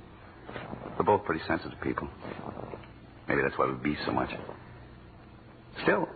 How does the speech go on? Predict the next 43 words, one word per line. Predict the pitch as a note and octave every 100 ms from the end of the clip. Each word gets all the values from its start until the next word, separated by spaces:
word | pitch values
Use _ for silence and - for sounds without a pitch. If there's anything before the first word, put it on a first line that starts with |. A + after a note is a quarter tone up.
| -
I | -
don't | - G2+
think | D2+
we're | C#2+
any | C#2+
worse | C#2 D#2+ -
than | D2 D#2 D#2+ - - - -
any | B1 C2+
other | D#2
married | D2 C2+ C2+
couple. | - C#2+ F2+ - - - - - -
At | - - - - - - -
least | F#2+ -
we | F2+
have | D2
a | -
safety | G2+ -
valve | C2 C2 B1+
and |
we | C2+
can | C2+
let | C#2+
off | C#2 C2+ -
steam. | F2 E2+ C#2 - - - - - - - - - - -
Some | F2+
of |
the | E2+
others | F#2 D#2+
just | E2 - - - - - -
carry | - E2+
it | E2+
inside | F2 G2 F2+
until | D2+ D2+
the | D2+ D#2+ - - - -
break | - F2+
comes. | - C2 C2 - - - - - - G1+ - - - - - - - - -
Now, | D#2+
Blanche, | D#2 D2+ D2
I | D2
like | C#2 C#2+
it | -
this | C2
way. | -